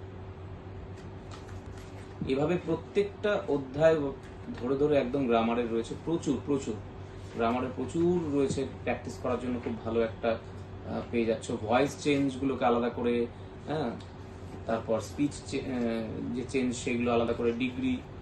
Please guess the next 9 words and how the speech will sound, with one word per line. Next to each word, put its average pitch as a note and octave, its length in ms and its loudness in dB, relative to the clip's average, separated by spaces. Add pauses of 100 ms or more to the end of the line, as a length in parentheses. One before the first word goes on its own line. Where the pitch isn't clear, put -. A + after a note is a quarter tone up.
(520)
প্রত্যেকটাকে F#3+ 640 2
আলাদা C#3+ 200 6
আলাদা C#3 180 4
করে C#3 160 0
এখানে B2 380 -2
কিন্তু A#2+ 200 0
কভার A#2 260 6
করা A#2 200 2
হয়েছে। G#2+ 340 -2